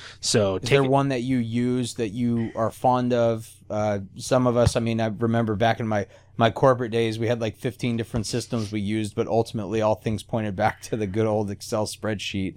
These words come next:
Speaker 1: Sure.
Speaker 2: Um, what are you using now that you find successful?
Speaker 1: Uh, we've s-, we've transitioned over to LionDesk with our, where we're at with our new company.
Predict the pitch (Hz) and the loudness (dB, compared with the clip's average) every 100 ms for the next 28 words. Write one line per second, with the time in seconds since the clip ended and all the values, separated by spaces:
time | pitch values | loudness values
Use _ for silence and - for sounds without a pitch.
0 | - - 202 117 - 104 107 104 101 101 | -4 4 4 4 -4 -4 -2 0 -2 -6
1 | - - 113 123 110 113 117 110 107 107 | -8 -2 2 2 2 0 0 -2 -2 0
2 | 107 104 101 - 104 98 95 - 98 - | 0 0 -4 -6 -6 -6 -8 -6 -6 -6
3 | 101 98 _ - 135 123 120 117 - 131 | -8 -10 _ 2 6 8 8 4 0 -2
4 | 117 147 165 - 170 151 170 - - 170 | 4 4 4 -2 2 4 4 -2 -2 0
5 | 151 156 170 151 135 117 120 135 139 151 | 2 0 2 4 4 6 6 6 6 4
6 | - 131 123 113 113 117 117 120 113 113 | 4 -2 -2 -4 -4 -2 0 0 -2 -2
7 | 113 117 113 143 147 156 170 | -2 0 0 0 2 0 0